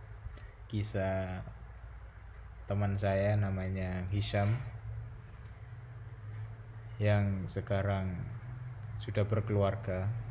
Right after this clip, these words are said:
tapi tinggalnya di Madura, Bangkalan. Ya,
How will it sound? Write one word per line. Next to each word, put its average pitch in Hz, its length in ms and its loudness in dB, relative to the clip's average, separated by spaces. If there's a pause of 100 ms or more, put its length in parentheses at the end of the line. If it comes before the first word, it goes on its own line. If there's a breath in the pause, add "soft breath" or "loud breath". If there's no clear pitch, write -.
(1500)
tapi 113 320 4 (160)
tinggalnya 107 480 4
di 92 480 0 (1120)
Madura, 101 640 4
Bangkalan. 95 640 2 (2750)
Ya, 139 240 6